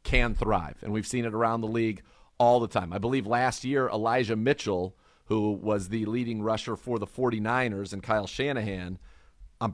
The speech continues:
pretty, I wanna say he was, I think he was a sixth round pick, uh, just, yes, and he was a sixth round pick, just like Jerome Ford was. And, and last year, he put up nine hundred and sixty-three yards rushing on nearly five yards a carry in eleven games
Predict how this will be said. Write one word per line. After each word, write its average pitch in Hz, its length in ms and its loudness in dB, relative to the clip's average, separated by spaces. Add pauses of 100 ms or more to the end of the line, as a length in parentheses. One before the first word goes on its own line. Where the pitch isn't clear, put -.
pretty, 190 380 0
I 104 60 -4
wanna 135 160 -2
say - 100 -4
he 104 40 -2
was, 98 240 -6
I 107 120 -4 (220)
think 254 160 -4
he 311 80 4
was 123 160 0
a 123 100 2
sixth - 360 -4
round 131 280 0
pick, 170 380 2 (400)
uh, 110 220 4 (460)
just, 107 300 0
yes, 143 140 2
and 143 60 -6
he 160 80 0
was 147 200 4
a - 80 -10
sixth - 320 -2
round 143 200 2
pick, 135 200 -2
just 135 320 2
like 127 240 4
Jerome 131 280 0
Ford 180 200 0
was. 95 200 -10
And, 107 200 -4
and 110 160 -2
last 123 360 0
year, 131 260 2 (460)
he 127 180 0
put 135 220 0
up 123 120 2
nine 123 300 0
hundred 131 180 -2
and 113 100 -6
sixty-three 131 580 -6
yards 120 260 0
rushing 120 300 -2
on 113 100 -2
nearly 117 240 -4
five 117 340 0
yards 113 240 0
a 104 40 -6
carry 127 360 0
in 135 120 2
eleven 147 480 8
games 139 460 0